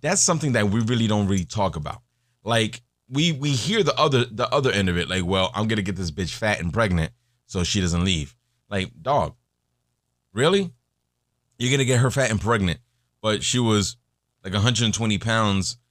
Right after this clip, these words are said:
and, like, she wore, like, tight-ass clothes. So you wanna f-, plump her up for what? So other niggas aren't attracted to her and subsequently you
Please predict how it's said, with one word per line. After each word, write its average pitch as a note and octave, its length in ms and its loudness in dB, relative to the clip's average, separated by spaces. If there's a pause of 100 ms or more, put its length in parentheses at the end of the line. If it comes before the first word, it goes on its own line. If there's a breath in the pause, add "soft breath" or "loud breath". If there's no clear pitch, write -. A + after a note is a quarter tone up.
(480)
and, G2+ 580 2
like, F#2+ 140 2
she A2+ 160 0
wore, G#2+ 320 2
like, F#2 180 0
tight-ass G#2 480 2
clothes. G#2 480 0 (1120)
So - 180 -2
you A2+ 200 2
wanna C#3 200 2
f-, - 240 -8 (200)
plump C3 240 -2
her C3 160 2
up B2 120 -2
for F#2+ 180 -4
what? G#2+ 300 0
So F2+ 200 -4
other A#2 180 -2
niggas A#2+ 320 0
aren't G#2+ 200 0
attracted A2 420 -4
to C3 120 -4
her C3 200 0 (300 soft breath)
and F2 80 -8
subsequently G#2+ 680 -4 (260)
you B2+ 340 -4